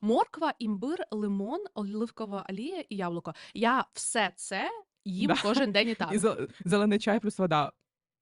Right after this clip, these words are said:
Speaker 2: Чому я не так виглядаю?
Speaker 1: Да, де,
Speaker 2: <laughs>
Speaker 1: де мой-, де моя така шкіра?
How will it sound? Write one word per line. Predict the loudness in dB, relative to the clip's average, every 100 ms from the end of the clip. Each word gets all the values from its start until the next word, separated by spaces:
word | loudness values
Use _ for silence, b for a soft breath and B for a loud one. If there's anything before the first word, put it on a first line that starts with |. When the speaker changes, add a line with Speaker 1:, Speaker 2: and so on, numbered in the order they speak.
| _ _ _ _ -18
Speaker 2:
Чому | -2 2 2
я | 2
не | -2
так | -4 -4
виглядаю? | -4 -4 0 0 6
Speaker 1:
Да, | 6 4 6
де, | 6 8
Speaker 2:
<laughs> |
Speaker 1:
де | 8 8
мой-, | 8 -2 0
де | 2 2
моя | 2 0
така | -2 -8 -10
шкіра? | -12 -14 -14